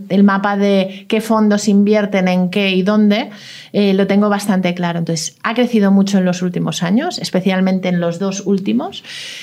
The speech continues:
Eh, las corporates se están volcando para estar cerca. Ojo con no perder demasiado tiempo, pero creo que es bueno estar cerca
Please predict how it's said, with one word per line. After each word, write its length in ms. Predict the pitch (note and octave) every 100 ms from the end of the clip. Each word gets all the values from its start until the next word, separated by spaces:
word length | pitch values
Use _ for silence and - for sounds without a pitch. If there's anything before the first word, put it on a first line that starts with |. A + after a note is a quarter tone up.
| -
Eh, 540 | A3+ G#3+ G#3 G3 F3+ -
las 220 | G3 G3
corporates 480 | - B3 G#3+ G3+ G3+
se 80 | G3+
están 280 | - A3
volcando 440 | A3+ G#3 G#3+ G#3+ G3
para 160 | G3 F3
estar 240 | F3+ F#3
cerca. 400 | F3+ F#3+ G3+ B3+
Ojo 300 | - G3 A3+
con 320 | A3 A3 A#3 A#3 - -
no 160 | G#3 A3
perder 300 | A#3 G#3+ A3
demasiado 540 | G#3 F#3+ - G#3 G3
tiempo, 300 | G3 G3+ G3+
pero 200 | F#3+ F#3
creo 180 | F#3 G3
que 80 | F#3+
es 100 | F3+
bueno 220 | F#3 G3
estar 260 | F#3 - F#3
cerca 480 | - G3 F#3+ F3+